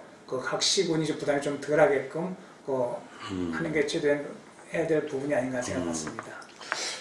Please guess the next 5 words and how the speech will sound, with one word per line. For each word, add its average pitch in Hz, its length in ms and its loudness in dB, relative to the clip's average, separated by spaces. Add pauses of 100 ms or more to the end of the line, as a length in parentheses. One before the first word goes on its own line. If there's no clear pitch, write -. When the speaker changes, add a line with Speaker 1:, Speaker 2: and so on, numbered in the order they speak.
(440)
Speaker 2:
버스 156 280 6
그 175 80 8
요금이 160 420 10
올라간다 160 520 12
그러니까 131 560 8